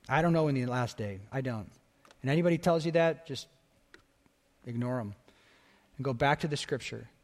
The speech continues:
and say, "This is what the Lord told me." And what matters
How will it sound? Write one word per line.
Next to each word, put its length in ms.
and 80
say, 140
"This 200
is 120
what 140
the 60
Lord 240
told 200
me." 220
And 80
what 120
matters 580